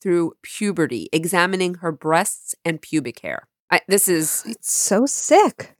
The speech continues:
Speaker 1: I, I mean, Tori described, like, "I knew this was wrong. Like, I knew nobody would do this. Like, whose mother would do this? I felt so uncomfortable." But she insisted that she had to see. So while the abuse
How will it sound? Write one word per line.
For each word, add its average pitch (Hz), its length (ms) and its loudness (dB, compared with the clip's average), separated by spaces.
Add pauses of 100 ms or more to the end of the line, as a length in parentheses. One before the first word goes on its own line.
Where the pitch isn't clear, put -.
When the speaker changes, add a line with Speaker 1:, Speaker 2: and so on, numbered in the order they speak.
Speaker 1:
I, 185 160 4
I 185 160 4
mean, 196 200 -2
Tori 233 340 4
described, 185 480 0
like, 156 220 -2
"I 180 100 2
knew 202 220 0
this 233 180 -2
was 156 140 -4
wrong. 180 260 2
Like, 131 160 -2
I 151 80 0
knew 196 320 0
nobody 180 380 2
would 160 160 0
do 226 140 -2
this. 131 100 -4
Like, 143 140 -4
whose 240 200 0
mother 190 320 4
would 151 200 -4
do 214 140 0
this? 147 200 -2
I 139 40 2
felt 160 240 0
so 190 440 2
uncomfortable." 170 720 -6 (340)
But 180 140 -2
she 226 220 0
insisted 180 540 0
that 151 120 2
she - 140 -2
had 139 240 -2
to 135 100 -8
see. - 280 -6 (760)
So 208 180 2
while 208 400 4
the 190 220 -2
abuse 208 500 -2